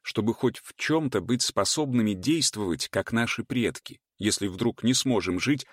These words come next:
в условиях современности, которую сами создали. Можно вынашивать разные абсурдные фантазии на сей счёт.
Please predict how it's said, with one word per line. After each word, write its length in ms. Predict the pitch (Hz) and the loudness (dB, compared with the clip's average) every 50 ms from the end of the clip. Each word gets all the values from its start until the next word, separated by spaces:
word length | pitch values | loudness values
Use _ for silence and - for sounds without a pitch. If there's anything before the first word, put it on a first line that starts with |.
| _ _ _ | _ _ _
в 80 | - 101 | -2 0
условиях 540 | 110 101 - 110 107 98 85 85 78 - - | 0 2 4 4 4 4 4 2 2 2 0
современности, 720 | - 104 95 101 101 117 127 127 113 101 87 - - 82 | 0 2 2 2 2 2 4 4 2 2 0 0 -2 -2
которую 460 | - - 87 - 107 104 101 98 92 | -2 -2 0 0 2 2 2 2 2
сами 320 | - - - 98 92 92 92 | 2 2 2 2 2 0 0
создали. 580 | 92 - - 90 76 69 64 64 58 57 - _ _ _ _ _ _ _ _ _ _ - | 0 0 0 0 -2 -2 -4 -8 -10 -10 -12 _ _ _ _ _ _ _ _ _ _ -4
Можно 320 | - 180 165 123 113 120 | -2 0 2 2 2 2
вынашивать 640 | 107 117 113 139 151 135 - - 127 110 107 - | 4 4 4 4 4 2 2 2 2 0 0 0
разные 460 | - - 147 147 139 117 101 123 120 110 | 0 0 2 2 2 2 2 4 4 4
абсурдные 640 | 107 - - - 143 135 117 101 117 117 110 101 | 2 2 2 4 4 4 4 4 4 4 4 4
фантазии 720 | - - 110 104 107 - - 135 123 110 90 90 92 90 | 2 2 2 2 2 4 4 4 4 4 2 2 2 2
на 160 | 85 85 82 82 | 2 2 0 0
сей 180 | - 95 92 | 0 0 -2
счёт. 360 | 87 - - - 69 - - | 0 0 0 0 -2 -2 -4